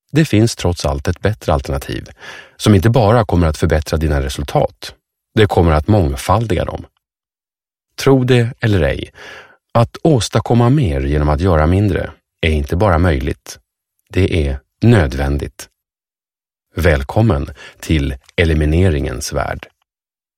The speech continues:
Så använder du din produktivitet. Nu när du har definierat vad du vill göra med din tid,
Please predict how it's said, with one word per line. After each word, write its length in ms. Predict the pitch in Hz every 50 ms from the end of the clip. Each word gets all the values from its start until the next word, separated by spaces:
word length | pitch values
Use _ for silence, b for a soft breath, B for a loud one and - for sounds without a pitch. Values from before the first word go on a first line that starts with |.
| _ _ _ _ _ _ _ _ _ _ _ _ _ _ _ _ _ _ -
Så 380 | - - - 143 139 135 127 - -
använder 460 | 147 117 92 80 76 80 82 85 87
du 240 | 82 82 76 71 65
din 300 | 65 71 69 69 67 -
produktivitet. 1040 | - - 82 71 76 73 - - 85 85 90 - - - - - - - - - - _ _ _ _ _ _ _ _ _ _ _ _ _ _ _ _ _ _ _ _ _ _ _ _ _ _ _
Nu 280 | 131 127 135 135 127 - -
när 100 | 131 110
du 140 | 95 82
har 160 | 78 78 78 78
definierat 880 | 82 87 - - 98 92 92 92 101 95 80 69 - - - - - -
vad 120 | 95 90
du 60 | 85
vill 180 | 71 71 73 87
göra 300 | 104 90 73 73 92 98
med 100 | 98 78
din 160 | 73 71 71
tid, 320 | - - - - - -